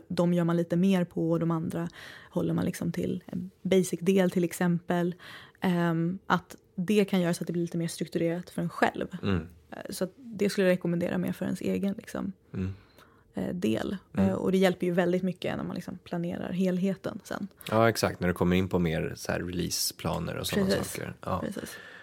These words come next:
Speaker 2: Och, och, och det är också en sån här grej som jag tänkte på nu, att, eh,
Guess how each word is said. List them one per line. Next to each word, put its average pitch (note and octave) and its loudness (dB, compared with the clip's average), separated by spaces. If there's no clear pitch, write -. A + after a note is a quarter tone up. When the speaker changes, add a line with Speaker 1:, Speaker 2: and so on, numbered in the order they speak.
Speaker 2:
Och, - 6
och, A2 6
och G#2 6
det G2+ 6
är C3 8
också B2+ 4
en C#3 6
sån F#2 4
här F2 6
grej F2 4
som F#2 0
jag F2 0
tänkte F2 0
på F2+ 0
nu, G#2 4
att, - -4
eh, F2+ 4